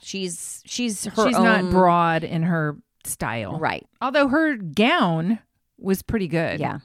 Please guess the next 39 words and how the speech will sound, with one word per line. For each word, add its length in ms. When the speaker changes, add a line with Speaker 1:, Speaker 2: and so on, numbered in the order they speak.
Speaker 1:
beautiful. 320
And 120
the 60
pants. 600
Speaker 2:
And 160
I 80
feel 300
like 280
Bishme 460
with 260
his 420
kind 220
of 120
Christian 480
Siriano-esque 1200
dress 380
with 160
the 100
big 720
Speaker 1:
The 80
Speaker 2:
poofy 180
Speaker 1:
black. 360
Speaker 2:
bottom. 560
Speaker 1:
Yeah. 280
Speaker 2:
It 40
was 140
pretty 200
good. 180
Speaker 1:
It 60
was, 220
it 140
was 160
pretty 200
great. 360
Laurence. 880
Speaker 2:
She 180
always 200
seems 260
miserable. 520